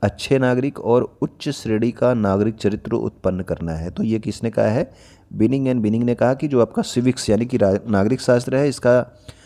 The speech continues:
प्र-, मुख्य लक्ष्य होना चाहिए कि हम जो है अच्छे नागरिक बनाएं और उच्च श्रेणी के नागरिक चरित्र लोगों में उत्पन्न करें।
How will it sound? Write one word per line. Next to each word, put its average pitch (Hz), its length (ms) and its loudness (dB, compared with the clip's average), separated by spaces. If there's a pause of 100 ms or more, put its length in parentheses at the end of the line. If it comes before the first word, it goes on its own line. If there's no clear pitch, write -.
(680)
प्र-, 131 240 6
मुख्य 131 320 0
लक्ष्य 135 280 0
होना 127 160 2
चाहिए 131 300 0
कि 160 260 -2
हम 113 280 0
जो 117 140 4
है 127 140 4
अच्छे 113 280 0
नागरिक 110 340 2
बनाएं 117 260 2
और 120 140 4
उच्च 110 180 -4
श्रेणी 107 340 0
के 127 120 0
नागरिक 101 340 2
चरित्र 107 380 0
लोगों 92 280 2
में 117 100 0
उत्पन्न 82 420 -4
करें। 80 240 -8